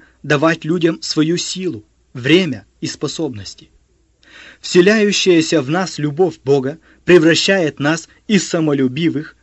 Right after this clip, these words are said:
в самоотверженных. И если мы чувствуем в себе это новое желание помогать людям, то мы имеем эту позитивную уверенность принадлежности Христу. Перед тем, как мы уверовали,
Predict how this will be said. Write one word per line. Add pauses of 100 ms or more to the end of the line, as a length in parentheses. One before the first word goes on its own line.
в
самоотверженных. (720)
И
если
мы
чувствуем
в
себе (240)
это
новое
желание (340)
помогать
людям, (340)
то
мы
имеем (220)
эту
позитивную
уверенность (280)
принадлежности (120)
Христу. (1200)
Перед
тем,
как
мы
уверовали,